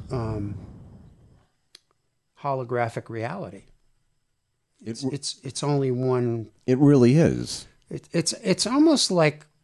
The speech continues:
Speaker 1: watching a movie.
Speaker 2: Yes.
Speaker 1: We all agree on we're watching the same movie, you know. But the, but the big thing is that we do have,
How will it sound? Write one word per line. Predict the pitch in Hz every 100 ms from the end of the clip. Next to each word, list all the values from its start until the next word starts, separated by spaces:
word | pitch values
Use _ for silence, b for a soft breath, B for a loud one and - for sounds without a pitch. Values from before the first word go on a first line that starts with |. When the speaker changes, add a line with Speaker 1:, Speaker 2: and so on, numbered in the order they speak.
| _
Speaker 1:
watching | - 170 180 160
a |
movie. | 160 285 269 95 - _ _ _ _ _ _ -
Speaker 2:
Yes. | 131 180 156
Speaker 1:
We |
all | 160 156
agree | 135 165 170
on | 139
we're | 120
watching | 123 131 - 127
the | 117
same | 131 117
movie, | 180 269 87 _ _ _ _ _ _ _ _ -
you |
know. | 117 120 _ b b
But | 170 170
the, | 175
but | 165 175 175
the | 147
big | 123 254 320 -
thing | - 117
is | 120 117
that | 143 147
we | 151
do | 131 - 220 240
have, | 180 127 107 113 -